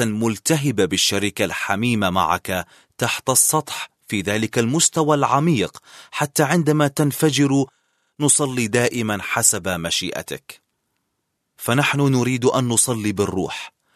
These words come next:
ونحن نعلم أن الروح يصلي دائماً حسب مشيئتك. ويا أبانا،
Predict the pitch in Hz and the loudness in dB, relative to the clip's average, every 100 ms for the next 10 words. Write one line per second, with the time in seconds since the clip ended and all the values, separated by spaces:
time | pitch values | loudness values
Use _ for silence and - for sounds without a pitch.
0 | _ _ 101 113 - 127 110 139 98 85 | _ _ -4 -2 -2 -2 0 0 0 -2
1 | 92 98 117 110 92 107 98 - 98 95 | -2 -2 -2 0 0 0 -2 -2 -4 0
2 | - 107 98 95 101 117 123 110 107 104 | 0 0 -2 -2 0 0 -2 -2 -2 -6
3 | _ _ - - 104 - 85 92 92 - | _ _ -12 -2 0 0 0 -2 0 0
4 | 107 - - - - - _ _ _ _ | 0 -2 -6 -10 -12 -20 _ _ _ _
5 | _ _ _ _ - 95 80 - 82 107 | _ _ _ _ -4 -4 -4 -4 -2 0
6 | 92 85 | 0 -2